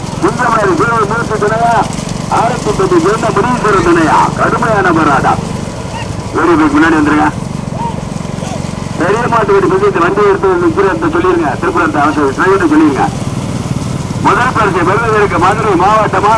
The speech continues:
சிவகங்கை மாவட்டமா, தூத்துக்குடி மாவட்டமா? போடுமா, போடுமா. ஓட்டாளி உள்ளூர்களுக்கு கவனம். வெளியில ஒரு ஆள் தான் பிடிக்கணும். இடது பக்கம் போய் வலது பக்கம் திரும்புங்க. பச்சை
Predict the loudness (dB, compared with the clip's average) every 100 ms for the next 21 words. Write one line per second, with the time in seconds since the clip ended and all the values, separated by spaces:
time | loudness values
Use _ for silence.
0 | 2 2 2 2 4 2 2 2 2 2
1 | 2 2 2 2 4 4 2 2 0 2
2 | 0 0 -6 -6 -6 -4 -4 -4 0 2
3 | 2 2 2 2 2 2 0 0 0 0
4 | 0 0 0 0 0 2 2 2 2 4
5 | 4 2 2 2 2 0 -2 -2 -6 -4
6 | -2 0 0 0 0 0 0 0 0 0
7 | 2 0 0 -2 -4 -6 -4 -2 -2 -2
8 | -2 0 0 0 0 0 0 0 0 0
9 | 0 0 0 0 -2 -4 -6 -6 -6 -6
10 | -6 -6 -6 -4